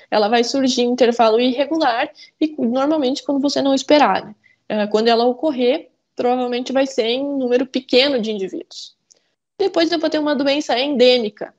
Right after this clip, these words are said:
que é uma doença previsível, que sempre ocorre normalmente na, no mesmo período, naquele local, e pode oscilar um pouco em número, maior num, numa época ou menor,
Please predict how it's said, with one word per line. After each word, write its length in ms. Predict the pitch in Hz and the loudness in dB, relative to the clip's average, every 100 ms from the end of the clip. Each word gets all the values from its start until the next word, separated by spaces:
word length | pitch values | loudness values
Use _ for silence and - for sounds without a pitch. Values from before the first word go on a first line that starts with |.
| _ _ _ _ | _ _ _ _
que 80 | - | -2
é 40 | 220 | 0
uma 140 | 220 | 0
doença 380 | 214 226 254 269 | 0 0 -2 -4
previsível, 680 | 254 269 269 240 254 214 185 | -2 0 0 2 2 2 -2
que 140 | - | -8
sempre 520 | - 254 277 320 320 | 0 2 2 0 -2
ocorre 760 | 311 311 214 208 233 269 294 311 - _ | -4 -2 0 2 2 0 -2 -8 -18 _
normalmente 880 | 214 233 302 311 240 262 302 302 262 | -6 -2 -2 -2 -2 -2 -2 -4 -4
na, 160 | 247 208 | -4 -4
no 100 | 208 | -2
mesmo 400 | 196 247 294 285 | 0 0 0 2
período, 600 | 262 226 254 269 254 233 | 2 4 2 0 -2 -6
naquele 360 | 202 - 226 | -8 -4 -2
local, 640 | 254 262 262 240 214 220 247 - - - | 0 -4 -2 0 2 2 0 -8 -12 -4
e 100 | 240 | 0
pode 320 | 254 262 285 | 2 2 0
oscilar 800 | 294 - 320 240 240 294 285 202 | -2 -2 2 2 2 0 -2 -4
um 120 | 214 | -6
pouco 320 | - 214 226 | -2 0 0
em 80 | 240 | -2
número, 480 | 214 247 302 220 190 | 2 2 4 2 0
maior 560 | 196 196 - 170 202 | -4 -6 -2 0 0
num, 280 | 220 214 196 | -2 -10 -12
numa 300 | 196 196 196 | -16 -8 -4
época 460 | 185 214 254 - 202 | 2 2 2 0 2
ou 120 | 196 | 4
menor, 540 | 208 202 196 196 269 | 4 0 2 4 2